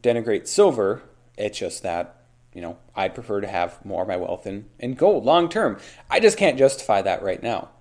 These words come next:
You can use silver as a vehicle to do just that. And guess what? The great thing about it is that you can always go back into silver when that ratio moves back up again, back into gold. I mean, if you look at this, uh, again, long-term horizon here,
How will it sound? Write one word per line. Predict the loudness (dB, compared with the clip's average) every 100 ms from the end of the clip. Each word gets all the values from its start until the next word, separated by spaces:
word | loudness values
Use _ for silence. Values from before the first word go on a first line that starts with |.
| -4
You | -4
can | -2
use | -4 -4
silver | 2 2 2
as | 0 -4
a |
vehicle | -2 -4 -4 -8
to | -10
do | -10
just | -8 -10 -8
that. | -8 -8 -12 -20 -20 -6
And | -2 -2
guess | -2 -4 2
what? | 2
The | 2
great | 0 0
thing | -2
about | -4 -2 -2
it |
is | -2
that | -4
you | -6
can | -4
always | -2 -2
go | 0 2
back | 2 0 -6
into | -12
silver | -4 -4 -4 -10 -14
when | -8 -4
that | -4 -2
ratio | -4 -4 -6
moves | -8
back | -8 -4 0
up | 2
again, | 2 0 0 -4 -12 -20 _
back | -8 -8
into | -10 0
gold. | 2 4
I |
mean, | 2 0 -6 -4
if | -2 2
you | 4
look | 6 6
at | 6
this, | 4 4 -2
uh, | -4
again, | 0 0 -2 -10 -6
long-term | -2 -2 -2 -8 -10
horizon | -6 0 2 2 0 -4
here, | -8 -6 -6